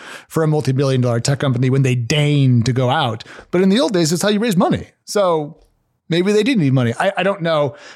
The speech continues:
I, I'll just say, like, when this S one does come, we're all gonna stop what we're doing and only read that for a while. Kirsten, before we move on, on the Shein I P O, we know that the company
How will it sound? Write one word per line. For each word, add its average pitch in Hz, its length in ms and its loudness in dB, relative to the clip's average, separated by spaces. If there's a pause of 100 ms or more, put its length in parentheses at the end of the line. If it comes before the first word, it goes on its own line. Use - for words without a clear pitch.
(120)
I, 185 200 -2
I'll 185 100 0
just 175 220 -2
say, 139 240 0
like, 127 220 -4
when 156 260 0
this 151 260 -2
S 151 180 -2
one 131 240 0
does 120 220 -2
come, 110 420 -2 (360)
we're 143 240 0
all 127 100 0
gonna 120 160 -2
stop 120 300 -4
what 127 100 0
we're 117 120 -2
doing 113 260 0
and 117 200 -4
only 135 300 0
read 113 320 -2
that 95 300 -6 (100)
for - 180 -4
a 123 60 0
while. 110 340 -4 (380)
Kirsten, 233 240 0
before 185 240 0
we 233 60 2
move 214 180 -2
on, 202 380 -2
on 185 140 0
the 175 60 2
Shein 208 640 0
I 196 140 0
P 196 180 0
O, 190 400 0
we 165 100 0
know 175 220 2
that 160 220 -4
the 165 100 2
company 160 480 0